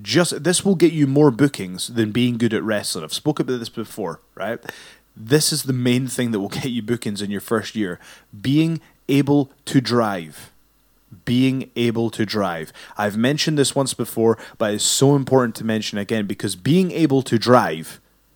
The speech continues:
means that if you are a trainee and you are of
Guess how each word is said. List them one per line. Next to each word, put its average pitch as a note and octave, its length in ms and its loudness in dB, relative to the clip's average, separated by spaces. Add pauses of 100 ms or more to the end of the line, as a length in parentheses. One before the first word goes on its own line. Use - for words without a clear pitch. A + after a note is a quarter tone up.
(280)
means A2+ 640 0 (440)
that A#2 140 0
if A2+ 180 -4
you G#3 360 4
are A#2 420 4
a - 60 -12
trainee A#2+ 640 -4 (460)
and G2+ 220 -6
you C3 240 2
are G2 480 -2 (300)
of G#2 180 -2